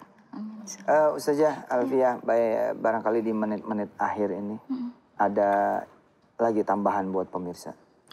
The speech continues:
Speaker 1: Ya. Eh, ketika kita mengutamakan Al-Quran, insya Allah, eh, kita diutamakan oleh Allah.
Speaker 2: Hmm.
Speaker 1: Dan ketika kita, eh, saya punya sendiri niat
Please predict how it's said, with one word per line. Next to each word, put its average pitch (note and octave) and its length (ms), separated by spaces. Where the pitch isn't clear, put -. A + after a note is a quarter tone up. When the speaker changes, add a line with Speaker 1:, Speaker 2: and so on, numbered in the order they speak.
Speaker 1:
Ya. G3 160
Eh, G#3 440
ketika A3+ 400
kita G3+ 680
mengutamakan A3+ 720
Al-Quran, G#3+ 560
insya G3+ 300
Allah, G3 300
eh, G3 140
kita A3+ 320
diutamakan G3+ 680
oleh F#3 220
Allah. - 440
Speaker 2:
Hmm. F2+ 360
Speaker 1:
Dan G3+ 320
ketika G#3+ 460
kita, - 320
eh, F#3+ 360
saya A3 280
punya G3+ 400
sendiri G3 460
niat G#3+ 340